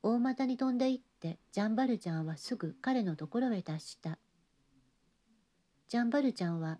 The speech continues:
そのそばに行って叫んだ。「百フラン。」男はびくりとして目を上げた。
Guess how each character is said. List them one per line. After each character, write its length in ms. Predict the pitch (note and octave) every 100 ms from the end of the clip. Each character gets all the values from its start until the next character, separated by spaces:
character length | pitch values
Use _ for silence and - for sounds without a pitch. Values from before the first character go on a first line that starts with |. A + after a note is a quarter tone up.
| -
そ 140 | G#3+
の 120 | G#3+
そ 140 | G#3+ C4
ば 100 | A#3
に 140 | E3
行 100 | D3
っ 20 |
て 140 | - A3+
叫 320 | A3 - B3+
ん 100 | F3+
だ。 160 | D#3 - _ _ _ _ _ _ _ _ C#4 C#4 _ _ _ _ _ _ _ _ _ _ _ _
「百 260 | - F3+ A3
フ 140 | F#3+
ラ 140 | A3 D3+
ン。」 160 | D3 - _ _ _ _ _ _ _ _ _ _ _ _ _ _ _ _ _ _ _ _
男 340 | - F3+ A3 B3
は 200 | F#3+ E3+
び 100 | F3+
く 140 | -
り 140 | C#4 B3
と 100 | G3
し 100 | -
て 260 | - E3+ -
目 140 | B3
を 60 | G#3+
上 180 | E3+ E3
げ 100 | E3+
た。 260 | - E3+